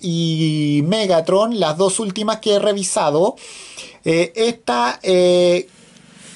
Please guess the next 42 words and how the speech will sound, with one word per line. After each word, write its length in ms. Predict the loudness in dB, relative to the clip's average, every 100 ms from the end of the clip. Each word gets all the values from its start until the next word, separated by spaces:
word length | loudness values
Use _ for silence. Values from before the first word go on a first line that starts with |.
| -20 -4
con 180 | 0 2
esta 540 | 0 0 0 0 0
tampoco 580 | 0 0 0 0 0 -2 -4 -6 -6 0
voy 240 | 2 2
a 80 | 2
comprar 500 | 0 -2 0 0 2
la, 640 | 0 2 2 2 2 0 -4 -14 -20 -20 -2
la 200 | 2 4
versión 420 | 2 2 0 2
Ultimate 420 | 2 0 0 0 0
Class, 500 | 0 2 2 0 -4
así 320 | -6 -4 -6
que 340 | 0 2 2 -2 -14 -6
me 100 | 0
voy 140 | 2 2
a 80 |
conformar 520 | 2 -2 0 2 0 0
cien 200 | -4 -2
por 160 | -2
ciento 400 | -2 -4 0 0
con... 400 | 2 2 2 -4 -14 -20 -20 -20 -4
Con 220 | 2 4
lo-, 240 | 4 4 4
con 160 | 2
los 140 | 2 0
tres 120 | -4
personajes, 560 | -4 -2 -4 -2 -6
con 220 | -2 2 2
Optimus, 480 | 0 -2 -6 -4
Megatron 500 | -2 0 0 0 -2
y 240 | 0 0 0
Grimlock. 540 | 0 2 4 4 2
Me 80 | 2
voy 140 | 2
a 40 | 2
conformar 580 | 0 0 0 2 2 0
cien 240 | -2 -2
por 160 | -2 -2
ciento 520 | -2 -4 -2 -2 0
con 180 | 2 2
las 140 | 2
versiones, 760 | 0 0 0 0 0 -2 -4